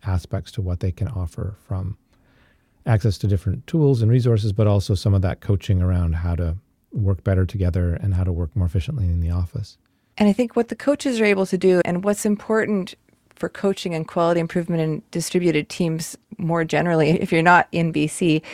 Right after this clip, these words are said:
Speaker 2: is creating those opportunities to bring an intentional focus to have teams work through roles and how they work together.
Speaker 1: Yeah, so it's, it's taking the time to ha-, make the time later. If you do create that space,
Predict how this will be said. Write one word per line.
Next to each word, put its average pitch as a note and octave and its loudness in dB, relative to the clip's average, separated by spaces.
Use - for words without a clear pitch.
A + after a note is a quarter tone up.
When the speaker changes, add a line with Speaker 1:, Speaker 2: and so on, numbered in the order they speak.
Speaker 2:
is - -2
creating A3 2
those G3 2
opportunities D#3 -2
to - -8
bring D#3+ -2
an D#3+ -2
intentional G3 0
focus - -4
to - -4
have D#3+ -4
teams E3+ -4
work F3 2
through G3 0
roles D3 -2
and D#3 -4
how D3 -4
they D3 2
work - -4
together. - -8
Speaker 1:
Yeah, F#2 2
so - 0
it's, - -4
it's - -2
taking A#2 2
the G2 4
time G2 2
to F#2+ -2
ha-, G2 0
make G2+ 2
the - -4
time F2+ 0
later. F2 -4
If G2+ 2
you G#2 4
do C3 4
create B2 2
that G#2+ 2
space, F#2+ 0